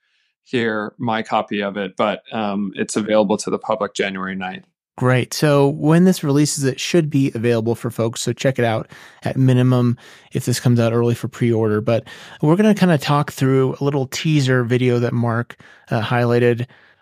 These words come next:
Speaker 2: on his website, kinda talking about the book and talk through some themes here. So the first thing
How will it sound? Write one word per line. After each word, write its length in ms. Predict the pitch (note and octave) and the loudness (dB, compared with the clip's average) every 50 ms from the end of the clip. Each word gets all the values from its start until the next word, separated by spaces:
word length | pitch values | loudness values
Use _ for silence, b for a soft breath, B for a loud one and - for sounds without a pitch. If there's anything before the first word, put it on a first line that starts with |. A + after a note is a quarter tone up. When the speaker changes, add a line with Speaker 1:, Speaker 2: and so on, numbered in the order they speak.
| b b | b b
Speaker 2:
on 80 | C#3 B2 | -2 0
his 140 | B2 A#2+ B2 | 0 0 2
website, 400 | B2 B2 B2+ B2+ - C#3 C3 - | 2 2 2 2 2 0 0 2
kinda 160 | - B2 B2 - | 0 -4 -2 0
talking 220 | C#3 C#3 C3+ C#3 | -2 0 0 2
about 120 | C3+ C3+ C3 | 2 2 2
the 80 | - | 0
book 280 | A2+ B2 B2+ B2 B2 - | 0 2 2 2 2 0
and 120 | A2+ A2+ | -2 -2
talk 220 | A#2+ - B2 B2+ B2+ | 0 0 -2 -2 -2
through 180 | - - C3 B2 | -4 -2 -2 -2
some 240 | - - A#2 A2 G#2 | -2 0 -2 -2 -2
themes 460 | - - - C3+ C#3 C#3 C3+ B2 - | -2 0 2 4 4 4 4 2 2
here. 200 | B2 A2 A2+ A2 | 0 0 0 0
So 220 | - - D3+ C#3+ | 0 2 2 2
the 120 | C#3+ C#3+ D3 | 4 2 0
first 320 | - - A3 G#3 - - | 0 -2 -6 -6 -6 -2
thing 400 | - E3 D3+ D3+ D3+ D3 C#3+ - | 0 0 2 2 2 0 -2 -4